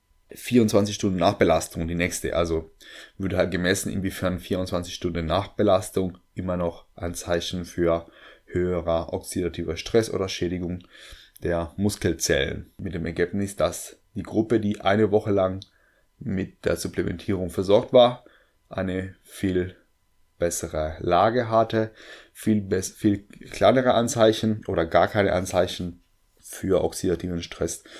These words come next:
oder Muskelzellschädigung. Also scheint auf jeden Fall in diesem Fall zu wirken. Da hätten wir die andere, die andere Seite der Medaille. Personen, die einen höheren Bedarf haben aufgrund der Aktivität oder aufgrund von einer, von einer eventuellen Mangelernährung, Mangelversorgung im Alltag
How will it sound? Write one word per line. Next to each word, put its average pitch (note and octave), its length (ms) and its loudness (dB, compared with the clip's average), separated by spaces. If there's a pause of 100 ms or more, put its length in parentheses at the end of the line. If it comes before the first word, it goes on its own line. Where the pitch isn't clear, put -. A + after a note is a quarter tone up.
(300)
oder E2 480 0 (520)
Muskelzellschädigung. E2+ 1400 -2 (640)
Also F2+ 220 0
scheint G#2+ 320 6
auf A2+ 160 4
jeden G2+ 160 4
Fall G2 240 4
in F#2+ 140 -2
diesem F#2+ 220 -4
Fall F2 220 0
zu F2 220 0
wirken. C3+ 260 6
Da A2 60 2
hätten G#2 240 -2
wir G2 100 2
die G2 120 -2
andere, A#2+ 640 2 (240)
die A2 120 0
andere A2+ 240 2
Seite A2+ 300 4
der G#2+ 100 4
Medaille. A2 640 6 (500)
Personen, G#2 460 4
die G2+ 120 6
einen F#2 200 0
höheren A2+ 360 8
Bedarf G2 420 4
haben G#2+ 200 6
aufgrund - 420 -2
der G2 60 2
Aktivität G2+ 680 -2
oder G2 220 2
aufgrund F2+ 460 -2
von F#2 180 -4
einer, E2 220 -4
von F2+ 220 -6
einer E2+ 120 -2
eventuellen E2+ 380 -2
Mangelernährung, A2+ 640 4
Mangelversorgung G#2+ 760 2
im - 60 0
Alltag G#2 440 2